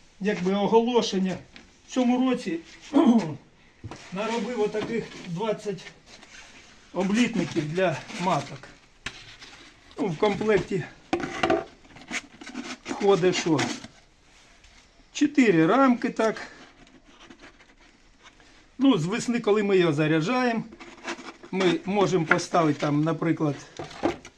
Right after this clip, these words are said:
це робочі, в цьому році вони один рік попрацювали. Кормушка така. Сюди закладаємо канді, з весни ставимо,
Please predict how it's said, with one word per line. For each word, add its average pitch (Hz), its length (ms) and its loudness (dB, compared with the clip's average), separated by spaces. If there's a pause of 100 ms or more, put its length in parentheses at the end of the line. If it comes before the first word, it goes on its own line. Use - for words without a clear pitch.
(280)
це - 160 0
робочі, 185 560 2
в 147 160 -8
цьому 170 380 -2
році 190 340 2
вони 165 320 0 (300)
один 170 300 0
рік 170 220 -2
попрацювали. 165 800 -2 (380)
Кормушка 220 560 2
така. 139 280 -12 (600)
Сюди 262 420 2
закладаємо 170 640 0
канді, 240 540 2 (480)
з 151 120 -4
весни 180 440 0
ставимо, 226 600 2